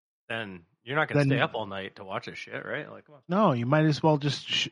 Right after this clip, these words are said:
Speaker 2: s-, show the guys that I don't know as well and give them their time on the air.
Speaker 1: Yeah, and I think the idea is, like, the main awards have always been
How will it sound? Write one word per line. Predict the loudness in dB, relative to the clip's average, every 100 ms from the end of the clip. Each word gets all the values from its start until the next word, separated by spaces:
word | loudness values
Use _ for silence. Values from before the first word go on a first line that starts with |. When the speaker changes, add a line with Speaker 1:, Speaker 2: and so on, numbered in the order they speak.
| -6
Speaker 2:
s-, | -4 -4 -8
show | -6 0 0
the | 0
guys | 2 4 4
that | 4
I | 4
don't | 6 4 6
know | 4 4
as | 4
well | 2 4 4 2 0
and | -2
give | -6 -4
them | -4 -2
their | -2
time | -2 -2 0
on | -4
the | -8
air. | -12 -14 -18 _ _ _ _ _ _ _ _ _
Speaker 1:
Yeah, | 6 6 6
and | 2 2
I | 0
think | 2 -2 2
the | 2
idea | 4 4
is, | 4
like, | 2
the | 2
main | 2 4 4
awards | 4 4 6 4 2
have | -2
always | 0 0 0 -2
been | -4 -4 -8